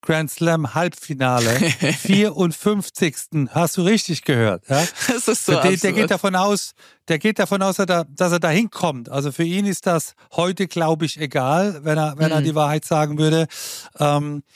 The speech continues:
Speaker 1: und, äh, äh, der weiß, dass er gut genug ist und er weiß, dass er auch immer Chancen, normalerweise Chancen hatte gegen Musetti. Heute lief's nicht so gut, das hat seine Gründe. Aber ich glaube,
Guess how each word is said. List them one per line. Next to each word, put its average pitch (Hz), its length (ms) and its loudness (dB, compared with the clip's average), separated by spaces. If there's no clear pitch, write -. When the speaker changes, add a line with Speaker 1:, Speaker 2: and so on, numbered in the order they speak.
Speaker 1:
und, 160 360 0
äh, 151 460 2
äh, 151 40 -6
der 143 220 -2
weiß, 160 320 0
dass 185 200 0
er 185 120 2
gut 190 280 -6
genug 185 380 -2
ist 185 280 -2
und 165 100 -2
er 143 120 0
weiß, 147 260 2
dass 160 200 0
er 151 120 0
auch 151 160 0
immer 156 240 0
Chancen, 156 500 0
normalerweise 147 640 2
Chancen 143 440 0
hatte 143 220 0
gegen 135 260 0
Musetti. 156 540 0
Heute 143 260 0
lief's 131 220 0
nicht 185 160 2
so 202 140 0
gut, 196 340 0
das 139 100 0
hat 143 140 0
seine 135 260 2
Gründe. 175 400 4
Aber 147 240 0
ich 147 100 -2
glaube, 156 560 2